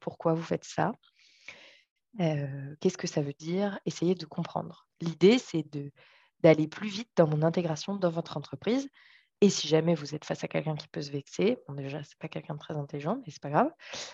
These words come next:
vous pouvez lui dire, euh, n'y voyez là, euh, aucune, euh, attaque personnelle, évidemment. Moi, j'aime bien toujours, euh, parler en bienveillance avec les gens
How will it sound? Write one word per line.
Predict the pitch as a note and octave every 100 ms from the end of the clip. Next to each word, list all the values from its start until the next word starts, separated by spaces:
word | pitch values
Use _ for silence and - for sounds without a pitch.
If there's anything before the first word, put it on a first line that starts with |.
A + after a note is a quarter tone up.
| -
vous | F3+
pouvez | F3+ E3 D#3
lui | D3+
dire, | - A3 D4 - _ _ _ _ _ E3
euh, | D#3
n'y | D#3 F#3+
voyez | E3+ D#3
là, | D3 F#3 G3+
euh, | D3 D3+ -
aucune, | D3+ - D#3 D3
euh, | C3+ D3 D#3 -
attaque | - C#3+ -
personnelle, | D#3 D#3 F3+ E3+ D3 D#3
évidemment. | D3+ D#3 C3 - _ _ _
Moi, | A3+ E4
j'aime | C4+ F#3
bien | E3 F#3+ A3 - _ -
toujours, | D4+ G#3+ E3+ G#3+ - - _ _ _ _ _ _ _ _ -
euh, | F3 D#3+ D3+
parler | A#3 A#3 B3
en | F3+
bienveillance | F#3 G3 G3 F#3
avec | E3 D3 -
les | D#3
gens | E3+ A3 E4+